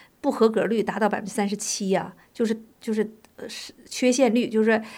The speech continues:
他们会对它进行审计，四大公司进行审计。那么它在这个，这个百分之三十七的这个比例，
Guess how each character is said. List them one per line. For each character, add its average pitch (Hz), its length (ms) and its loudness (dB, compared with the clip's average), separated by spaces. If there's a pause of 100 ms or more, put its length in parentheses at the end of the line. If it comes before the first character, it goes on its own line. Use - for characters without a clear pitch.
(160)
他 285 120 4
们 285 120 8
会 285 100 4
对 269 140 2
它 262 100 4
进 262 140 4
行 262 80 6
审 240 280 0
计， 196 240 -4
四 226 140 -4
大 214 100 2
公 214 200 0
司 208 60 0
进 214 120 2
行 220 80 4
审 220 240 -4
计。 - 280 -8 (240)
那 294 100 2
么 294 80 4
它 277 160 2
在 277 200 6
这 240 140 0
个， 208 380 4
这 294 100 -2
个 262 100 6
百 214 200 2
分 226 80 2
之 254 40 4
三 254 220 2
十 262 80 0
七 - 340 2
的 262 120 10
这 202 80 6
个 185 80 2
比 - 200 -12
例， 165 240 -4